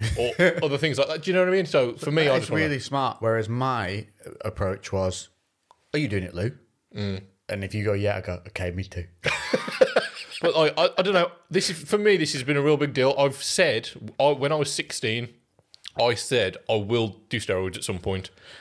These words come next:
Speaker 2: I think, I think if you, if you have any knowledge of science and you understand the benefits of m-,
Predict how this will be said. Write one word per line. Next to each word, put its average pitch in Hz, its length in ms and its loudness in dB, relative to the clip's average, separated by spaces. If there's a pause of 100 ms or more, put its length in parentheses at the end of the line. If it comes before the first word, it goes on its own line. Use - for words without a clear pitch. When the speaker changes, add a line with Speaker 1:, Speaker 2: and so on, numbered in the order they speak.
(160)
Speaker 2:
I 214 80 0
think, 247 340 -8
I 170 60 -4
think 247 220 -8
if 247 120 -4
you, 233 120 -6
if 185 180 -4
you 240 120 -2
have 262 200 4
any 190 280 -4
knowledge 135 560 -2
of 113 140 -2
science 107 600 -4
and 120 120 0
you 139 120 0
understand 143 640 -2
the 117 360 0 (800)
benefits 101 1200 -4 (220)
of 117 420 0 (480)
m-, 113 300 -2